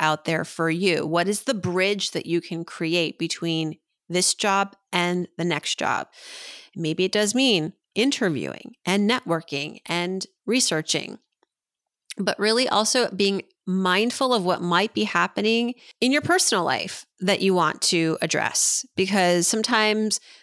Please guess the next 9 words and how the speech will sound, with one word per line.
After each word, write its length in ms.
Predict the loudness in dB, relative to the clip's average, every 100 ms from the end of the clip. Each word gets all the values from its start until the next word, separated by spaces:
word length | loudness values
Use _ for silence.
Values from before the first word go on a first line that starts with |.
| _ _ -2
again, 380 | 0 0 -2 -4
when 220 | -4 0
there 120 | 0
is 340 | 0 0 -2 -4
a 80 | -4
little 180 | -4 -4
bit 120 | -4
more 540 | -2 0 2 0 -2 -12 _ _ -10
peace 600 | 0 2 2 2 0